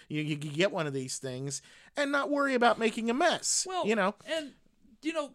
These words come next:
Speaker 2: come to think of it, why they're still, why they're just manufacturing it for the sex industry,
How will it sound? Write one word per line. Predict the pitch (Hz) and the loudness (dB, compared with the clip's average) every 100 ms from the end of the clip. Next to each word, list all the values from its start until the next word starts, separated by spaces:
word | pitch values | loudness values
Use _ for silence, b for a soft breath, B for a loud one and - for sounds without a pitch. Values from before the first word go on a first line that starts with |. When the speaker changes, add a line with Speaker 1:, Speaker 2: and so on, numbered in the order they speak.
| - | -10
Speaker 2:
come | 302 311 | -10 -8
to | 269 | -10
think | 294 311 | -10 -10
of | 285 220 | -8 -6
it, | 226 - - | -8 -10 -18
why | 185 233 247 | -10 -8 -6
they're | 240 | -8
still, | 208 - 240 240 185 135 | -10 -10 -6 -6 -8 -10
why | 170 214 | -6 -4
they're | 220 | -4
just | 190 214 - _ 151 175 196 | -6 -8 -10 _ -12 -8 -6
manufacturing | 196 180 196 190 - 196 180 | -6 -6 -6 -8 -6 -6 -6
it | 180 175 | -8 -12
for | - 165 160 | -10 -8 -6
the | 139 | -8
sex | - 202 269 226 | -4 -4 -4 -4
industry, | 170 135 - 135 135 143 | -4 -6 -6 -6 -6 -6